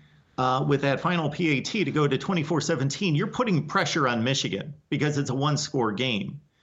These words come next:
Uh, so, so that's an issue. There's no question about that. I'm right there with you that even though the analytics say um, because the analytics are also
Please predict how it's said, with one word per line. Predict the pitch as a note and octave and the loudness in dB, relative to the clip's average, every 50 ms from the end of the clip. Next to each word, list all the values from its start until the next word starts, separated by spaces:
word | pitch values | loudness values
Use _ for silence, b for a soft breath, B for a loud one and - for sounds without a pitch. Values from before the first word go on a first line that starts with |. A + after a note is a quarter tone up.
| b b b b b b b - | b b b b b b b -2
Uh, | A#2+ A#2+ A#2+ - - | 0 0 2 0 -2
so, | - - C3+ A#2 - | -2 -2 -2 -2 -2
so | - - - D3 C3+ | -4 -2 0 0 2
that's | D#3 G#3+ B3 F#3 - - | 2 0 0 0 0 -2
an | C#3+ B2+ | -2 -2
issue. | B2 A#2+ A2 - D#3 C3 | -2 -2 -2 0 0 0
There's | C#3+ E3+ D#3 D3 | 0 0 0 0
no | F#3 D3+ C#3 | -2 -4 -2
question | - - D3 C3+ - - C3+ A2+ | -2 0 0 0 0 -2 -2 0
about | F#2 A2 G#2+ G#2+ - | 0 2 0 0 0
that. | C#3 C3 B2 B2 A#2+ | 0 0 0 0 0
I'm | B2 C3+ B2 C3 | 0 -2 0 0
right | C3 B2+ A2+ | 0 0 0
there | B2+ B2+ A#2+ | 0 0 0
with | A2 A#2 G#2+ A2+ | 0 -2 -2 -2
you | - A2+ G#2 G2+ G2+ F#2+ F#2+ B B B B B B - | 0 0 2 2 2 0 -4 B B B B B B -2
that | C3 B2+ B2+ B2 A#2+ - - - - _ _ _ - | 0 2 2 2 0 -2 -6 -10 -16 _ _ _ -2
even | C#3 C3+ C#3 D3 C#3 | 0 0 2 2 2
though | C#3 C3+ | 2 0
the | C#3+ C3 B2+ | 0 0 -2
analytics | C3 B2+ B2 A#2+ B2 A#2+ A#2+ A2 F#2 | 0 0 0 0 0 0 0 -2 -2
say | - - - B2+ A#2+ A#2 A#2 A2 G#2+ G#2 G2+ - - _ _ _ _ _ _ | -2 0 0 2 2 2 2 2 2 0 -2 -4 -14 _ _ _ _ _ _
um, | A#2+ A#2 A2+ A2 G#2+ A2 G#2 G2 F2+ - - _ _ | -2 0 2 2 2 2 0 0 -2 -6 -14 _ _
because | D3+ D3+ D3+ F#3 F3 C#3+ | -2 0 2 0 0 0
the | F3 E3 F#3 | 0 0 0
analytics | A3+ A3+ F3+ F3 F#3 F3 D#3+ - - | 0 0 0 0 0 0 0 -2 -2
are | D#3 D3 | 0 2
also | C#3+ D#3+ E3+ D3+ C#3+ - B2+ A#2+ A#2+ B2 A#2 B | 2 4 2 2 0 0 0 2 2 0 -2 B